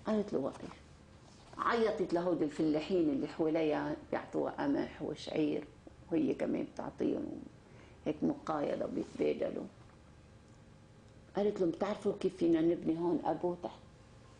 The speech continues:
قالوا، "لا، أكيد بنعرف، هيدا اللي بيت اللي حد النهر بناءه غير من اللي عم يبنيه، خليه يسمع لنا، لا بنقرأ ولا بنكتب، نحن فلاحين."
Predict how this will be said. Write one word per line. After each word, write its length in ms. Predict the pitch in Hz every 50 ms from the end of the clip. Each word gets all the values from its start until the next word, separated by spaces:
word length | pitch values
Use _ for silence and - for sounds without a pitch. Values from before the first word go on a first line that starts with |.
| - - - - - -
قالوا، 220 | 180 180 185 202 208
"لا، 200 | 202 196 208 -
أكيد 240 | 254 254 240 196
بنعرف، 440 | 208 196 190 180 165 175 170 180 175 - - - - - - - - - - - - - - - - - - - - - - -
هيدا 300 | 226 247 - 208 202 190
اللي 180 | 185 190 185 190
بيت 520 | 185 220 233 - - - - - - 170
اللي 140 | 180 170 180
حد 280 | 180 - 226 214 190
النهر 460 | 214 190 190 185 175 165 175 190 196 - - - - - -
بناءه 420 | - 190 208 220 226 226 - 214
غير 280 | 196 208 247 269 262 247
من 60 | 247
اللي 180 | 240 220 208 196
عم 220 | 175 180 185 165
يبنيه، 420 | 180 165 156 175 170 165 160 156 - - - - - - - - -
خليه 180 | - 220 247 269
يسمع 320 | 262 - 240 233 196 185
لنا، 280 | 185 170 165 160 - - - -
لا 160 | - 202 208
بنقرأ 300 | 220 233 - 240 233 233
ولا 200 | 226 226 226 226
بنكتب، 280 | 226 220 - - 170 -
نحن 220 | 170 - 190 190
فلاحين." 580 | 196 - 220 208 196 185 - - 185 165 165